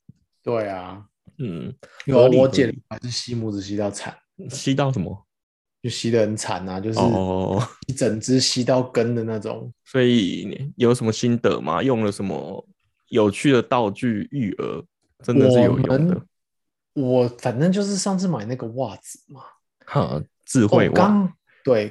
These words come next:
Speaker 1: 刚好我们小孩一出来的前两天在医院的时候，然后就是有被抱去吸氧气，就说他的血氧不稳定。
Speaker 2: 嗯。
Speaker 1: 然后就是说，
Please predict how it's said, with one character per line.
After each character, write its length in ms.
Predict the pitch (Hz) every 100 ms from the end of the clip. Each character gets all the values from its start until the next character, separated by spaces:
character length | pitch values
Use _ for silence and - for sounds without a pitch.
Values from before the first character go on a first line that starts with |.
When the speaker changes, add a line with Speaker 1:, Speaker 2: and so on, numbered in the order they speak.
| -
Speaker 1:
刚 200 | 190 202
好 280 | 190 127 107
我 160 | 110
们 200 | 104 107
小 200 | 107 101
孩 160 | 98 113
一 100 | 135
出 240 | - 135
来 140 | 117 101
的 120 | 104
前 280 | - 101 107
两 200 | 98 98
天 260 | 107 104
在 180 | 104 107
医 140 | 107 104
院 200 | 104 104
的 80 |
时 280 | 107 - 104
候， 180 | 104 101
然 120 | 101
后 260 | 107 107 104
就 160 | 113
是 160 | 107 113
有 120 | 101
被 160 | 92 107
抱 220 | - 107
去 140 | 107
吸 300 | 104 - 101
氧 220 | 101 - -
气， 240 | - 107
就 160 | 107 110
说 160 | 113 110
他 100 | 110
的 100 | 101
血 360 | - 107 104
氧 200 | 107 98
不 200 | 104 117
稳 200 | - - -
定。 200 | 127 - _ _ _ -
Speaker 2:
嗯。 260 | 78 78 - _ _ _ _ _ _ - _ -
Speaker 1:
然 80 |
后 60 | 110
就 100 | 120
是 240 | 131 139
说， 680 | 127 127 123 123 120 120 -